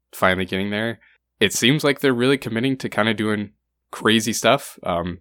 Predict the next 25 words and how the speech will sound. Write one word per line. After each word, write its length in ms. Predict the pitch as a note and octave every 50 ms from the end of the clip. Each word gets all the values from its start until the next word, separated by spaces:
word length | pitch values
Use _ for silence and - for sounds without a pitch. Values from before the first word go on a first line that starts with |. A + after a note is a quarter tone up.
| _ - -
and 140 | G2+ F#2+ F#2
they're 120 | F#2 F#2
really 440 | F2 F#2+ F#2+ F#2+ G2 F#2+ F#2 F2+ - _ - - - -
going 260 | - G2 F#2 F#2+ G#2 G#2
to 240 | - G#2+ A2+ A#2 A2+ - _ _ _ _ _ _ _
do 80 | - A#2
some 140 | - B2 A2
crazy 200 | G2+ G#2+ G#2 A#2
stuff. 180 | - B2 A2+ -
I 60 | F2+
think 360 | E2+ G2 F2+ F2+ - - - - _ _ _ _
we're 220 | - F#2 F2 F2
going 240 | - G2+ F2+ F2+ F2+
to 80 | -
lose 480 | F2+ F2 F#2+ F#2+ G2 G2+ G#2 - - - - _ _
some 180 | - - G#2
characters, 520 | F#2 - A2+ G#2 G2+ - - A#2+ A#2 A#2 -
and 100 | F#2 F2+
we're 80 | F2+ F2+
gonna 140 | F#2 F2+ F2+
get 160 | F#2+ F#2 -
some 140 | - F#2 F#2
new 120 | G2 G#2
characters, 480 | - - A2+ A2 G#2+ - A#2+ A#2+ G#2+ -
so 280 | - F#2+ F2+ F2 -